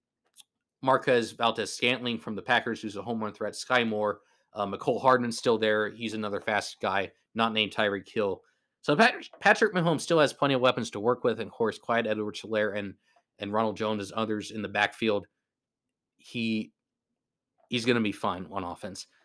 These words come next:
Chiefs have won seven straight season openers. Cardinals are gonna be without DeAndre Hopkins for a few weeks. Um, they lost Chandler Jones. Kyler Murray is gonna put up some numbers in this game, but the Chiefs, I still think, are more talented.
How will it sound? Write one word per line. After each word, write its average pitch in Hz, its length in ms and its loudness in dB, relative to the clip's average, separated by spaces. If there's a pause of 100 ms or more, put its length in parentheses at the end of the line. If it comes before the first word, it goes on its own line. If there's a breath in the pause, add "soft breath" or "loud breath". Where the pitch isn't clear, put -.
(140 soft breath)
Chiefs 151 380 0
have 120 220 4
won 110 160 4
seven 127 260 0
straight 113 260 -4
season 107 280 -6
openers. 107 480 -4 (480 soft breath)
Cardinals 143 360 8
are 135 40 2
gonna 123 120 2
be 117 120 2
without 113 320 2
DeAndre 107 320 0
Hopkins 113 420 2
for 113 160 -2
a 104 60 -2
few 107 240 -6
weeks. 104 500 -6 (400)
Um, 104 160 0
they 101 80 0
lost 104 460 -2 (120)
Chandler 113 320 -2
Jones. 110 360 -2
Kyler 156 280 6
Murray 120 240 4
is 107 80 -2
gonna 110 160 -2
put 113 200 0
up 104 100 -2
some 95 160 -14
numbers 101 380 -4
in 104 80 -8
this - 140 -10
game, 101 280 -4 (420)
but 98 220 0
the - 60 -14
Chiefs, 110 480 -2
I 107 40 -2
still 104 280 -2
think, 107 180 -8
are 107 60 -8
more 101 200 -4
talented. 101 540 -4